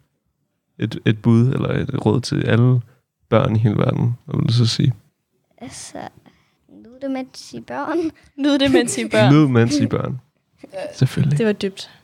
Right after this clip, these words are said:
Speaker 2: <laughs>
Speaker 3: And then the parent one.
Speaker 1: Adorable.
Speaker 3: Ja. Så, men vi vil også lige spørge dig, Eva, fordi at,
Speaker 2: Mhm.
Speaker 3: at nu er det ikke så mange otte-årige, der lytter til vores
Speaker 2: <laughs>
Speaker 3: podcast. Det er folk, der er lidt ældre. Har du et råd til, til voksne
Speaker 2: Øhm.
Speaker 3: i forhold til børn?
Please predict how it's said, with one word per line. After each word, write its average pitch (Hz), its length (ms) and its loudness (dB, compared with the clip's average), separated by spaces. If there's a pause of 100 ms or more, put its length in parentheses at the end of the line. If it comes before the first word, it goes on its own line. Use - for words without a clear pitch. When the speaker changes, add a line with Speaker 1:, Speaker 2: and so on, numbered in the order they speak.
(160)
Speaker 2:
<laughs> - 380 -8
Speaker 3:
And 220 100 -2
then 214 140 2
the 208 60 -2
parent 208 340 0
one. 208 180 -2
Speaker 1:
Adorable. - 460 2 (220)
Speaker 3:
Ja. - 80 -2 (500)
Så, 208 520 2
men 220 220 0
vi 233 80 -2
vil 233 100 2
også 254 160 0
lige 285 80 -2
spørge 240 240 2
dig, 254 180 0
Eva, 202 140 -2
fordi 208 280 -6
at, 196 140 -6
Speaker 2:
Mhm. 214 80 -14 (560)
Speaker 3:
at 226 80 -2
nu 226 80 4
er 233 40 4
det 233 80 2
ikke 226 100 -4
så 240 60 -2
mange 220 360 -2 (300)
otte-årige, 220 420 0
der 202 80 -6
lytter 226 240 -2
til 220 160 -10
vores 302 240 0
Speaker 2:
<laughs> 320 100 4
Speaker 3:
podcast. 202 320 -6 (960)
Det 220 260 0
er 190 200 0
folk, 214 180 0
der 220 60 0
er 208 60 2
lidt 220 200 -2
ældre. 233 380 -2
Har 220 180 2
du 262 100 0
et 247 160 -4
råd 277 380 2
til, 226 280 0
til 220 160 -6
voksne 277 420 0 (640)
Speaker 2:
Øhm. 107 540 -10 (160)
Speaker 3:
i 240 80 -6
forhold 233 260 0
til 226 100 -10
børn? 226 300 -2